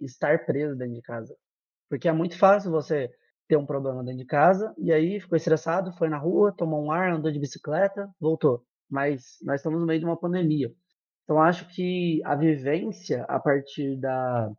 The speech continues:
a vivência a partir do diálogo é o que vai diminuir muito a taxa de suicídio, não só em quarentena, mas fora dela e no mundo inteiro.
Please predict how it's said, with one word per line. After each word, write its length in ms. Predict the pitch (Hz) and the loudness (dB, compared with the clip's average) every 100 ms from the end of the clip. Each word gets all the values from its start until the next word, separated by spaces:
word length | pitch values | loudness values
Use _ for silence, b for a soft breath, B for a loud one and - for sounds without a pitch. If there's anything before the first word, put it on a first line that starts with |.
| _ _ _ _ _ - | _ _ _ _ _ -12
a 100 | 123 | -8
vivência 380 | 131 143 156 | 0 2 2
a 40 | 175 | -2
partir 320 | 156 143 156 | -4 -4 -6
do 100 | 143 | -6
diálogo 720 | 127 123 131 156 135 117 - - | -6 -2 2 4 4 0 -8 -2
é 80 | 147 | -2
o 120 | 160 | -2
que 120 | 170 | -4
vai 160 | 151 151 | -4 0
diminuir 400 | 147 143 147 165 | 0 0 -2 -4
muito 500 | 147 165 175 175 131 | -2 -2 -2 -6 -8
a 100 | 127 | -2
taxa 240 | 135 135 | -2 -2
de 80 | 127 | -8
suicídio, 440 | 127 127 147 143 | -12 -10 -8 -8
não 180 | 139 170 | -4 -4
só 180 | 170 180 | 2 2
em 80 | 196 | 2
quarentena, 500 | 175 156 139 151 143 | -2 -4 -4 -4 -4
mas 220 | 123 - | -8 -6
fora 280 | 143 156 175 | 2 4 4
dela 300 | 135 151 135 | 2 0 -2
e 100 | 147 | -4
no 200 | 143 156 | -2 0
mundo 240 | 160 151 160 | 0 0 0
inteiro. 440 | 175 156 156 120 | -2 0 -2 -2